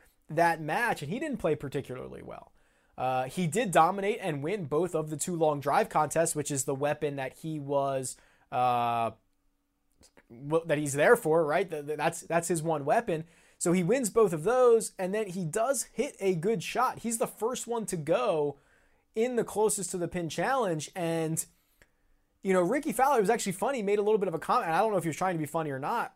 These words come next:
made a comment on that tee box on the closest to the pin, like, "You gotta show me something right now. You've got to, uh, you've gotta hit a really good one, like, like, not man up, but, like, hey, show me one here. Like, hit a, hit a good shot."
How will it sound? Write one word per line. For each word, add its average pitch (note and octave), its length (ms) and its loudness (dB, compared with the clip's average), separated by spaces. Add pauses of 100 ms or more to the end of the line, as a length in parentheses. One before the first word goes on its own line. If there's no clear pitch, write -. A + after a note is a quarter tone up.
(140)
made A3 220 4
a G3 40 6
comment A3 400 -2
on G#3+ 200 0
that F#3 240 -2
tee A#3+ 160 -8
box G3 320 -2
on F3 80 -4
the E3+ 80 -4
closest E3+ 380 -4
to D3+ 80 -4
the C#3 80 2
pin, A#3 240 2
like, D3+ 240 4 (960)
"You G#3+ 140 2
gotta A3+ 180 8
show G3+ 180 2
me B3+ 100 0
something C#3 320 -4
right B2+ 180 -4
now. C3 120 -6
You've F#3+ 380 -6
got F3+ 400 -2
to, E3 640 0 (320)
uh, C3+ 440 2
you've F#3+ 340 -2
gotta G3+ 240 4
hit F#3 100 2
a F#3 60 2
really E3+ 280 2
good E3 180 2
one, D#3+ 240 -4
like, C#3+ 220 -4
like, C#3+ 220 -4 (300)
not E3+ 280 -6
man D3+ 300 -2
up, E3 220 0
but, D#3 100 -2
like, C#3+ 240 -2
hey, D#3 140 -8 (320)
show G#3 240 2
me C#4+ 100 0
one D#3+ 160 -2
here. B2 260 -8
Like, C3 140 -6
hit D3 160 -2
a, B3 60 4
hit G3+ 220 0
a C4 40 -2
good A3+ 180 0
shot." A#3 320 0